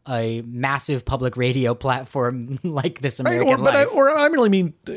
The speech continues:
Speaker 2: but either, yeah, ma-, launching from a platform where there's money, promotion behind it,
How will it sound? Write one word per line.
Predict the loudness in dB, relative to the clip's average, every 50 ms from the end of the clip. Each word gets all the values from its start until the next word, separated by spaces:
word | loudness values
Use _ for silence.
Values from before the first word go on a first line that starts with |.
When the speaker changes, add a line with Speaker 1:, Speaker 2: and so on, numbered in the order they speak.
| -14 -16 -20 -20
Speaker 2:
but | -20 -18 -18 -10 -4 -2 -2 0
either, | 2 2 2 2 2
yeah, | 2 0 0 0 -2 -8
ma-, | -4 -2 0 0 -2 -2 0
launching | 2 2 2 2 0 -2 -4
from | -2 -2 -2
a | -2
platform | 0 0 0 0 0 0 0 0 0 0 0 -2 -6
where | -4 0 0 2 2 2 2 2
there's | 0 0 0 0 -2
money, | 0 2 2 2 2 2 0 0 -2
promotion | -2 -4 -4 -4 -2 0 0 0 0 -2 -2 -2 -2 0 0 -2 -4 -4
behind | -4 -4 -4 -2 -2 -2 0 2 2 2 2
it, | 2 0 0